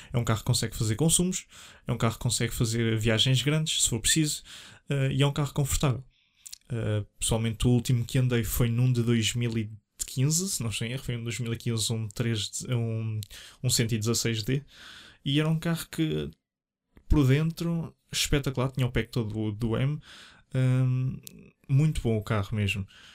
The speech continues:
e era um carro que na altura, se não estou em erro, estava nos seus dezasseis, dezasete mil euros,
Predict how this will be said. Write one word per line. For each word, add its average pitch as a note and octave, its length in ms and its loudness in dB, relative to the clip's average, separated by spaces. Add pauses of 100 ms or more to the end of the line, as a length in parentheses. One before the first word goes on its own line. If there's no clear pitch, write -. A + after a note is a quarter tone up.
(280)
e A2 580 -2
era A2+ 100 2
um A2+ 60 -2
carro A#2 200 -2
que - 60 -6
na A#2 80 0
altura, A2+ 200 -2
se - 80 -2
não A#2 60 -2
estou - 160 -2
em A2 40 0
erro, G2+ 100 -4
estava G#2 320 -2
nos G#2 260 -2
seus G#2+ 240 0
dezasseis, B2+ 800 0
dezasete C3 400 2
mil B2+ 180 4
euros, D#3 320 -2